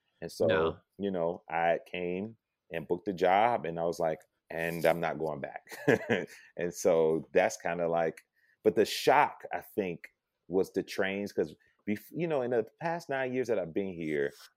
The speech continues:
Speaker 1: the rats were the, <laughs> you know, they weren't as tamed as they were
Speaker 2: Yeah.
Speaker 1: <laughs> now.
Speaker 2: Yeah.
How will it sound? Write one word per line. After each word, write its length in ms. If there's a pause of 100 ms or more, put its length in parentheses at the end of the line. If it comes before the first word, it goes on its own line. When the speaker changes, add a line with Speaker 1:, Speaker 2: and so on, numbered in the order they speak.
(140)
Speaker 1:
the 100
rats 760 (360)
were 160
the, 420 (140)
<laughs> 200
you 360
know, 100
they 180
weren't 240
as 240
tamed 340
as 100
they 120
were 360
Speaker 2:
Yeah. 160 (1040)
Speaker 1:
<laughs> 0
now. 520
Speaker 2:
Yeah. 520